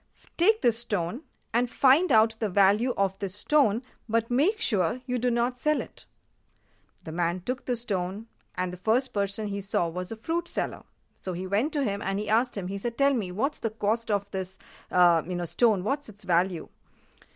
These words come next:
The fruit seller, you know, he saw the shiny stone and said, "Oh, you can, you can take twelve oranges and give me, uh, give me the stone." The man thanked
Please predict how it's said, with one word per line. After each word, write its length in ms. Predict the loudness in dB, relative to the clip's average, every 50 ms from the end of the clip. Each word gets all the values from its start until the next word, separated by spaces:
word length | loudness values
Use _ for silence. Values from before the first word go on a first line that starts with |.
| _ _ _
The 80 | -8 -6
fruit 340 | -2 -2 -2 -2 -2 0
seller, 400 | 2 4 4 6 6 6 6 4 4 0
you 100 | -4 -2
know, 80 | -2
he 140 | -2 -2 -2
saw 260 | -2 0 2 2 4
the 140 | 2 2 0
shiny 420 | 0 0 0 0 2 0 0 -2
stone 380 | -2 -2 -4 -4 -2 -2 0 0
and 180 | -2 -2 -2 0
said, 280 | 2 2 0 0 2 2
"Oh, 160 | 4 6 6
you 240 | 6 4 4 2 2
can, 340 | 2 0 0 0 0 -2 -2 -4
you 120 | -4 -2
can 200 | -2 -2 -2 0
take 240 | 2 0 0 0 -2
twelve 340 | -2 0 2 4 4 2 2
oranges 680 | 2 4 4 4 2 0 0 2 2 2 2 0 -2 -6 -4
and 260 | -2 -2 -2 -2 -2
give 160 | 0 0 0 0
me, 300 | 0 -2 -2 -2 -4 -4
uh, 80 | -8
give 240 | -12 -6 -4 -2 -2
me 80 | -2 -2
the 180 | -4 -6 -6 0
stone." 420 | 2 2 2 2 0 -2 -4 -8 _ _ _ _ _ -20 -20 -20 -20 _ _ _ _ _ -20 _ _
The 140 | -2 0 2
man 360 | 4 4 4 4 4 2 -2 -8 _ _ _ -6
thanked 520 | 0 0 2 2 2 0 -4 -8 -12 -14